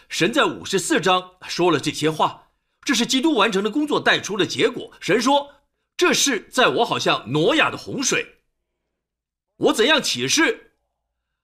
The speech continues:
当你读这节经文的时候，可以想象神举起一只手在发誓。大家要记住一点：神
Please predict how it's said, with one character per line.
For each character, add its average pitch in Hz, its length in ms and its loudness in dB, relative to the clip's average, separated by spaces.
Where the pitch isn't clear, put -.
当 311 200 2
你 202 260 6
读 208 560 0
这 269 100 2
节 220 160 2
经 320 240 0
文 170 180 2
的 247 120 0
时 143 120 -2
候， 117 360 -2
可 277 140 2
以 - 20 4
想 - 160 2
象 240 160 2
神 190 240 2
举 247 220 -2
起 147 140 -2
一 226 120 -2
只 302 160 0
手 - 400 -6
在 143 160 0
发 226 300 0
誓。 - 400 -4
大 185 140 4
家 190 120 4
要 196 120 4
记 277 200 2
住 208 160 0
一 202 120 0
点： - 260 -8
神 - 580 0